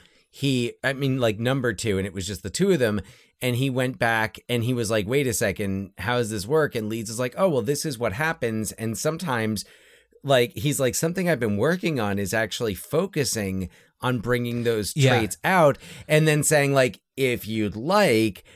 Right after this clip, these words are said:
Speaker 1: we could do this again, and I could try
Speaker 2: Yeah.
Speaker 1: to customize your clone."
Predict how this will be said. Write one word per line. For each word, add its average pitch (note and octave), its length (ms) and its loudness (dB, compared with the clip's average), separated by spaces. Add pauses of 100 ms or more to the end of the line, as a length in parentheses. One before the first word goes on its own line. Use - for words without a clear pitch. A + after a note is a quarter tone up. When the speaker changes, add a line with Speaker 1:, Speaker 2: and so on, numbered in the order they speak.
(160)
Speaker 1:
we C3+ 240 0
could C#3+ 260 0
do B2+ 160 -2
this A2+ 240 -6
again, C#3 520 2
and A2+ 140 -2
I G#2 200 -2
could G#2+ 240 -6
try G2+ 260 0
Speaker 2:
Yeah. A2+ 140 4
Speaker 1:
to A2 100 0
customize F#2 1040 0
your G2 220 -6
clone." F2+ 640 -2